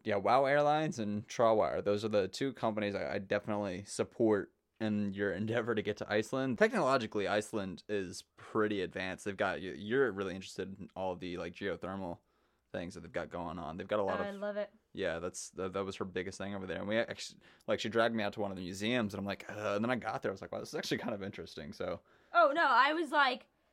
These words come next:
Speaker 2: he was like, "Yeah, you know, da, da, da, da, we'll do this and we'll do that." No, I was like, "I don't care what we do on this trip. We are
Speaker 1: <laughs>
Speaker 2: going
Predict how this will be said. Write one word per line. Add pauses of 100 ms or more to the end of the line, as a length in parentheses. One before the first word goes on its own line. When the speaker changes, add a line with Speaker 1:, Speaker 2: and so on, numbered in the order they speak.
(320)
Speaker 2:
he
was
like,
"Yeah,
you
know,
da,
da,
da,
da,
we'll
do
this
and
we'll
do
that."
No,
I
was
like,
"I
don't
care
what
we
do
on
this
trip. (160)
We
are
Speaker 1:
<laughs>
Speaker 2:
going